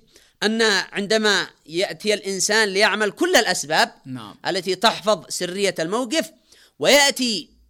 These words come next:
Speaker 1: رغم ذلك مؤامرات فوق قدرته، فإن الله سبحانه وتعالى يتدخل.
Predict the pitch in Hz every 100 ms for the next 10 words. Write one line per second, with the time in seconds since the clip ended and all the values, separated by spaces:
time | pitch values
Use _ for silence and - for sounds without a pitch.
0 | - 196 214 240 262 262 226 196 208 262
1 | 262 247 220 208 - 226 220 202 233 262
2 | 269 302 247 214 247 254 269 285 220 -
3 | 277 294 269 285 349 285 269 320 180 123